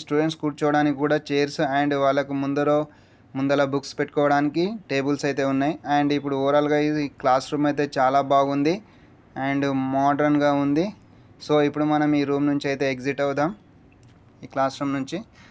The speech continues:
And క్లాస్ రూమ్ అయితే చాలా బాగుంది. And ఈ స్కూల్లో మిగతా ప్లేసెస్ ఏ విధంగా ఉన్నాయని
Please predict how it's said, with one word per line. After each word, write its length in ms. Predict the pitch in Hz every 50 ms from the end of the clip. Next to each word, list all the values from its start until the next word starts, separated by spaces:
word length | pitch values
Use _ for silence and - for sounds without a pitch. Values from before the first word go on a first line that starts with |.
| - - - 135
And 160 | 135 135 135 135 135 135 135 135 135 135 131 - - _ - - - - - - - - - - - - - - - - - - - - - - - - - - - - -
క్లాస్ 240 | 135 131 131 127 -
రూమ్ 120 | 151 147 147
అయితే 140 | 143 131 143 135 -
చాలా 180 | 139 131 135 139 135 139
బాగుంది. 400 | 139 139 139 139 139 143 151 175 - - - - - - - - - - - - - - - - - 135 139
And 140 | 147 151 156 151 139 - 127 139 151
ఈ 40 | 156 156 151 - - 143 -
స్కూల్లో 420 | - - - 147 151 147 151 156 160 170 156 143
మిగతా 280 | 143 143 143 - 156 151 156 151 143 131 - - _ - - - _ - - - - _ _ _ -
ప్లేసెస్ 380 | 135 139 139 - 156 151 - - 143
ఏ 40 | 139 143
విధంగా 300 | 147 143 147 147 147 147 147 143
ఉన్నాయని 260 | 147 143 143 147 147